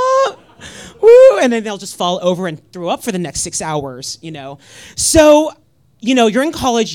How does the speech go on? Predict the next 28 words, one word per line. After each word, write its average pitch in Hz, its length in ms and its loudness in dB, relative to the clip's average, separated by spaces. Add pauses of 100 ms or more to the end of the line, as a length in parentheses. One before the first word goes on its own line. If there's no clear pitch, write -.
(120)
you 226 120 -6
wanna 349 260 -6
rebel 202 360 -6
against 190 280 -12
your 226 100 -18
Asian 180 240 -12
parents, 180 300 -10 (260)
you 311 240 -10
find 269 400 -4 (100)
other 208 220 -4
vices, 220 760 -8
right? 165 340 -8 (200)
So 359 120 -10
I'm 370 80 -8
trying 440 200 -6
to 453 60 -4
find 415 200 -4
other 392 160 -2
vices, 262 360 -6
and 277 120 -6
of 302 100 -8
course 226 220 -8
I'm 262 80 -8
talking 220 280 -12
about 226 220 -10
fucking 214 220 -10
drugs. 165 600 -12 (420)
So, 320 640 0